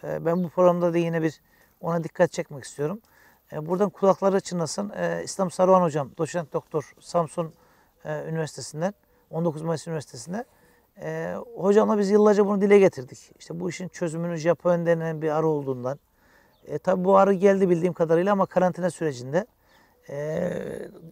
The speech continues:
özellikle Gürcistan'da Amerika helikopterlerle orayı ilaçlamasına rağmen kurtaramadı. E, şu anda Batum'dan tırlarla giren bu kahverengi kokarca Karadeniz'in birçok bölgesinde etkili fındıkta.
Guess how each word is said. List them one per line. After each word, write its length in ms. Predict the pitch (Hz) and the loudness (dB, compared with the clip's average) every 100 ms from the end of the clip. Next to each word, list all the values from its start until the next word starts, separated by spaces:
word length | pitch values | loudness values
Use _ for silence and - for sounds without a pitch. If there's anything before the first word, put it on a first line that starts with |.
| _ | _
özellikle 540 | - 175 180 202 - 208 | -4 0 2 0 0 -2
Gürcistan'da 720 | 165 190 175 - 190 185 190 | 4 2 2 -2 -2 0 2
Amerika 520 | 185 185 180 196 185 | 4 4 4 2 0
helikopterlerle 920 | 180 185 190 175 196 196 190 185 151 - | -2 0 -2 -2 -2 2 4 4 4 0
orayı 280 | 165 160 156 | -2 0 0
ilaçlamasına 580 | 165 - 180 170 196 | -2 -4 -4 -4 0
rağmen 200 | 185 180 | 0 0
kurtaramadı. 680 | - 180 - 170 143 107 95 _ _ _ _ _ _ - | -6 -8 0 2 2 -2 -4 _ _ _ _ _ _ -14
E, 260 | 135 151 | -12 -10
şu 160 | 143 185 | -4 -2
anda 220 | 190 185 | 0 4
Batum'dan 400 | 180 - 196 190 | 2 2 -2 -2
tırlarla 420 | - 190 190 190 | -2 2 4 4
giren 360 | 180 160 165 156 | 4 4 4 4
bu 260 | 170 180 - - | 4 4 0 -2
kahverengi 500 | 170 160 180 170 156 | 0 2 0 -2 -8
kokarca 520 | - 160 170 165 214 _ _ _ - | -6 2 2 2 -2 _ _ _ 0
Karadeniz'in 480 | 185 185 185 175 185 | 2 4 2 0 -6
birçok 260 | - - | -8 -4
bölgesinde 420 | 180 160 147 196 | -2 -2 -2 0
etkili 260 | 185 - 160 | 0 0 -2
fındıkta. 480 | 135 139 117 180 | -2 -8 -2 0